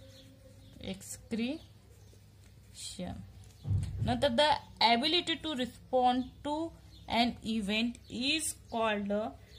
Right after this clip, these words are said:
dash dash and dash dash. इथं आहे बघा,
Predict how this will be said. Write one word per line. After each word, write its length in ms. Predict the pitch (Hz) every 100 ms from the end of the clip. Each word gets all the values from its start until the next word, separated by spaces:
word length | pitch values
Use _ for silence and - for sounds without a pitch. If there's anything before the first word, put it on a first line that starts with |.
| -
dash 340 | 196 220 220 214
dash 300 | 214 226 -
and 260 | - 233 294 - - 185
dash 340 | 208 196 - 196
dash. 200 | 190 185 196
इथं 140 | 214
आहे 160 | 220 220
बघा, 340 | 226 214 254